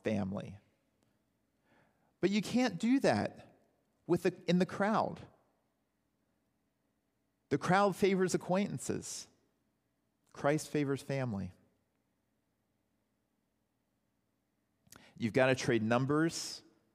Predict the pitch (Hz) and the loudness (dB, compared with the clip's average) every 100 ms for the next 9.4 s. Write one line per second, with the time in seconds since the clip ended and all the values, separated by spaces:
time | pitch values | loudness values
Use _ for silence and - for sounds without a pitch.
0 | _ - 123 - 117 98 92 92 - - | _ -6 -4 0 0 2 0 -4 -10 -16
1 | _ _ _ _ _ _ _ _ _ _ | _ _ _ _ _ _ _ _ _ _
2 | _ _ _ _ _ _ _ _ _ _ | _ _ _ _ _ _ _ _ _ _
3 | _ _ _ _ _ _ _ _ _ _ | _ _ _ _ _ _ _ _ _ _
4 | _ _ _ _ _ - - - 139 127 | _ _ _ _ _ -20 -18 -2 0 4
5 | 175 180 - 175 156 143 120 107 101 - | 6 4 4 4 8 8 8 4 0 -10
6 | - _ _ _ _ 110 131 160 196 196 | -20 _ _ _ _ -2 2 6 4 4
7 | 185 160 156 120 - 170 165 151 143 143 | 4 6 4 4 4 4 4 2 0 2
8 | 160 180 185 170 - 180 165 147 117 110 | 2 4 2 0 0 0 2 2 4 2
9 | 101 98 104 | 0 -4 -4